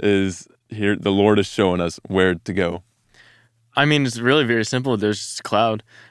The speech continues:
Speaker 2: and whenever the cloud would move, they would move. And during the night, the cloud would turn into a pillar of fire, and so they would still be able to see it and stuff. But the cloud was there, they were there, and if the cloud moved, they moved.
Speaker 1: Yeah. And what does, are there any takeaways from that for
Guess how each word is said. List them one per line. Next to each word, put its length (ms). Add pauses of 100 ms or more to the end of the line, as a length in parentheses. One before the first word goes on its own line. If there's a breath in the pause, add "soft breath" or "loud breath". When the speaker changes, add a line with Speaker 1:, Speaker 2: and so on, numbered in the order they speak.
Speaker 2:
and 320
whenever 200
the 100
cloud 220
would 100
move, 200
they 120
would 140
move. 440
And 240
during 160
the 80
night, 240
the 240
cloud 320
would 160
turn 200
into 200
a 60
pillar 300
of 60
fire, 440 (300 loud breath)
and 220
so 120
they 120
would 140
still 160
be 100
able 160
to 60
see 140
it 80
and 100
stuff. 260
But 240 (240)
the 100
cloud 220
was 120
there, 180
they 120
were 140
there, 120
and 80
if 60
the 80
cloud 220
moved, 260
they 100
moved. 360 (280 soft breath)
Speaker 1:
Yeah. 260 (380 soft breath)
And 180
what 220
does, 320 (200)
are 120
there 160
any 160
takeaways 760
from 360 (120)
that 540 (420 soft breath)
for 360